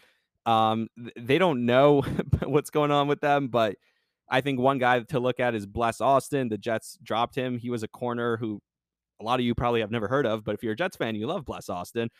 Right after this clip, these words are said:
And they dropped him as kind of a curious move, but I trust Joe Douglas still at this point 'cause he hasn't done anything for me not to trust him. Same goes for Robert Saleh. But if the Ravens picked him up and he became a great corner, <laughs> would I be shocked? No, not at all. Um,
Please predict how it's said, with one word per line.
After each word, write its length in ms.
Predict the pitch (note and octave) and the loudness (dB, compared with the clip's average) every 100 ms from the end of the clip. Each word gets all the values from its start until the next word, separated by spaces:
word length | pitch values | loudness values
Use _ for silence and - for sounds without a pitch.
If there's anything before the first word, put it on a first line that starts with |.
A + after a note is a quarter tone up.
| _ _ - | _ _ -6
And 100 | B2 | -4
they 80 | A#2 | 0
dropped 300 | D3 D#3 D#3 | 2 2 0
him 100 | A#2+ | -4
as 100 | G#2+ | -4
kind 200 | C3+ D3+ | -4 -2
of 100 | A#2 | -2
a 140 | G#2 | -4
curious 440 | - C#3 B2 A2 | -4 -2 0 -2
move, 320 | A#2+ C3+ G#2+ G2+ | 0 0 0 -2
but 160 | G2+ | -6
I 120 | F2+ G2 | -6 -10
trust 640 | - - A#2+ A#2+ - - - | -14 -4 -2 -2 -4 -20 -12
Joe 160 | - A2+ | -4 -4
Douglas 340 | A2 A#2+ C3 | -2 -4 -6
still 220 | - C#3+ C3+ | -4 -4 -4
at 80 | |
this 140 | C#3 - | -4 -4
point 200 | D3 B2+ | -4 -4
'cause 80 | G#2 | -4
he 60 | |
hasn't 220 | G#2+ G#2+ | -4 -4
done 140 | A2+ A2 | -4 -4
anything 320 | G#2 G#2+ G#2 | -4 -6 -8
for 120 | - | -8
me 100 | G2+ | -8
not 320 | F#2+ G2 A2+ | -8 -6 -6
to 80 | C3+ | -4
trust 300 | B2 C3 - | -2 -2 -2
him. 120 | C3+ | -6
Same 220 | C3 G2 G2+ | -6 -8 -6
goes 160 | G2 | -8
for 140 | - G2+ | -6 -6
Robert 240 | F#2+ F#2+ | -6 -8
Saleh. 400 | - D3 D3 C#3 _ _ _ _ _ | -2 2 2 0 _ _ _ _ _
But 120 | F3+ F#3+ | -2 0
if 180 | F#3 - | -2 -2
the 460 | D#3 D3 C#3+ B2+ A2+ | 0 2 2 -2 -4
Ravens 400 | C3 B2+ B2 A2 | -2 0 -2 -4
picked 220 | A#2 - | -6 -2
him 80 | A2+ | -2
up 120 | A2 | 0
and 140 | A2 | 0
he 80 | G#2+ | -2
became 320 | G#2 G2 A2+ | -4 -4 -4
a 60 | G2+ | -4
great 240 | G#2+ G#2 | -4 -6
corner, 420 | - G#2+ A2 A#2 B2 _ | -6 -6 -4 -4 -6 _
<laughs> 140 | _ - | _ -12
would 180 | B2+ B2 | -6 -4
I 100 | A#2 | -4
be 100 | A#2+ | -6
shocked? 440 | - C#3+ C3+ - - | -4 -2 -2 -6 -16
No, 420 | - E3+ F3 - | -8 -2 -2 -4
not 180 | A#2 G#2+ | -10 -10
at 80 | G2 | -10
all. 200 | G2+ F2+ _ _ _ _ _ _ _ _ _ _ _ _ _ _ _ - | -12 -16 _ _ _ _ _ _ _ _ _ _ _ _ _ _ _ 0
Um, 420 | A#2 A#2 A#2 A#2 | 4 6 4 0